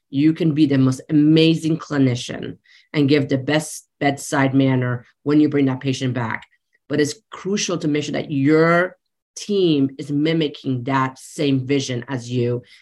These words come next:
and able to provide that care. I think the challenging part I see a lot of times is that the doctor's phenomenal, the hygienist, let's say the clinical team's doing, like, you know, doing five-star experience. They're bringing the patients on back on time.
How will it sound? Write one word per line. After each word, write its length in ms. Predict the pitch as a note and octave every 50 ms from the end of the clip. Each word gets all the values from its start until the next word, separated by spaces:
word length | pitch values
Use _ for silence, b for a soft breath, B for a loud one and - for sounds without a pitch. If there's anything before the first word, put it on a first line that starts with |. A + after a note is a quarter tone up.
| b -
and 280 | C#3+ C#3+ C3+ - - _ -
able 280 | E3+ F3 F3 E3 D#3+
to 120 | D3+ D#3 C3+
provide 420 | - - C#3 B2 B2 B2+ B2 B2
that 240 | C3+ B2 B2 - -
care. 300 | - C3+ B2+ C3 - b b b b b
I 60 | C3
think 160 | C3 D#3+ D#3
the 140 | C#3+ C#3 C3
challenging 460 | - - F3 F3 F3+ F#3+ F3 E3+ D#3+
part 260 | D#3+ E3 D3 C#3 C3+ -
I 60 | D#3+
see 220 | D3+ - - D#3 D3
a 80 | C#3
lot 200 | C#3 C#3 C#3 C3+
of 80 | C3+ C3+
times 280 | - E3+ D#3+ D3+ C3+
is 100 | C#3 C3
that 320 | B2+ C#3 C3+ B2+ C3 - - _ _ _ _
the 100 | C#3 C3
doctor's 500 | B2+ - D3 D3+ E3+ E3 - G3 F3+ -
phenomenal, 1040 | - - _ - F#3 F3+ F3 E3+ E3 D3+ C#3+ C3 A#2+ A#2+ A#2+ A#2+ B2+ C3 C#3 C3+ _ _ _ _ _ _ _ _ _
the 80 | C#3+ C3+
hygienist, 480 | C#3+ D#3+ D#3+ D3 C#3+ E3 D#3+ D#3+ D#3+
let's 140 | D#3 D3 -
say 180 | D#3 D3+ C3+ C#3
the 120 | - D#3+
clinical 420 | - - F#3+ F#3+ F#3+ F#3+ F#3 F#3
team's 220 | F3 - D#3+ C#3+ C3
doing, 200 | D3 C#3+ C#3 C#3 C3 C#3+ - - - _ _ _ _ _ _ _
like, 180 | D#3 D3+ C#3 C#3
you 80 | D#3
know, 80 | C#3+ C3
doing 180 | C#3 D3+ C#3 B2+
five-star 480 | - - F#3 F#3 F3+ E3+ - E3+ D#3+
experience. 460 | D3+ C3+ - - C#3+ B2 A#2+ A#2 -
They're 80 | - C#3+
bringing 220 | C3 D#3+ F3 F#3+
the 60 | G3+ G3
patients 260 | G3+ F#3 F#3 E3+ F3
on 80 | E3
back 240 | D#3 E3 D#3 D#3+ E3+
on 100 | D#3+ D#3
time. 460 | C#3 D#3 C#3+ C#3 C#3 C#3 C#3 C#3 C3+